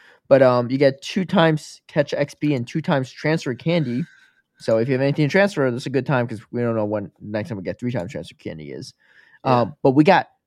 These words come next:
Speaker 1: four different Spotlight Hours during these four days of the event. So every single day we got a Spotlight Hour, and they're all from noon to one P M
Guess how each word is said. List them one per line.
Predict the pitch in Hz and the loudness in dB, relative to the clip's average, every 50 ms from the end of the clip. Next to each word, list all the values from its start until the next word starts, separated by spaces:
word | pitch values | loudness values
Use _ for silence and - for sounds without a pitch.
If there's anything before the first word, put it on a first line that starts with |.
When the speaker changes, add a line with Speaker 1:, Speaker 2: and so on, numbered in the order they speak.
| _ _ _ _ _ | _ _ _ _ _
Speaker 1:
four | 185 190 220 247 254 247 240 | 0 2 6 6 6 6 6
different | 180 185 202 202 208 214 196 185 | 6 4 4 4 2 0 -2 -2
Spotlight | - - - 160 170 - - 151 127 110 - | 0 2 4 4 4 4 2 0 0 0 0
Hours | 123 123 117 120 117 117 123 - - _ _ - | 0 0 0 0 0 -2 -4 -8 -14 _ _ 0
during | 123 147 156 165 170 165 160 | 4 6 6 6 6 4 2
these | 143 151 143 143 - | 0 -2 -2 -4 -4
four | - 147 139 151 151 135 | -2 2 4 6 6 6
days | 117 135 127 92 - - - - | 6 4 4 2 0 -4 -10 -6
of | - - 123 | -4 -4 -2
the | 117 | -2
event. | 98 123 110 82 - - | -2 -2 -2 -4 -4 -6
So | - - | -4 -4
every | - 175 190 | 0 0 0
single | 190 - 180 180 175 | 0 0 0 2 4
day | 180 156 | 4 4
we | 139 151 | 6 6
got | 143 123 | 4 4
a | |
Spotlight | - - 135 127 117 104 85 87 | 4 4 2 2 2 2 0 0
Hour, | 82 76 73 - - _ _ _ _ _ - | -2 -2 -4 -6 -10 _ _ _ _ _ -4
and | 127 131 | -2 2
they're | 135 - | 4 6
all | - 139 185 | 6 6 4
from | 185 208 180 151 139 131 | 4 2 -2 -2 -2 0
noon | 139 151 165 180 196 247 240 | 2 2 2 0 0 -4 -6
to | - 196 | -6 -6
one | 147 135 135 135 135 135 143 | -2 2 2 2 2 0 -2
P | - - 131 117 110 | -6 -6 -4 -2 -2
M | 87 60 50 - 156 | -2 -4 -6 -10 -16